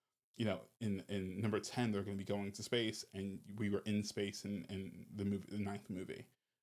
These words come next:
Um, so, uh, yeah, I just think there's, like, a weird trade-off between listening to pop culture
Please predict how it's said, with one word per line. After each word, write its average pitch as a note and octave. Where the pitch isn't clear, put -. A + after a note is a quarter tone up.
Um, G2
so, D#3
uh, C3
yeah, B2
I D#2+
just G#2+
think B2
there's, A2+
like, A#2
a G#2+
weird G#2
trade-off G2+
between G2+
listening G2+
to F#2+
pop -
culture G2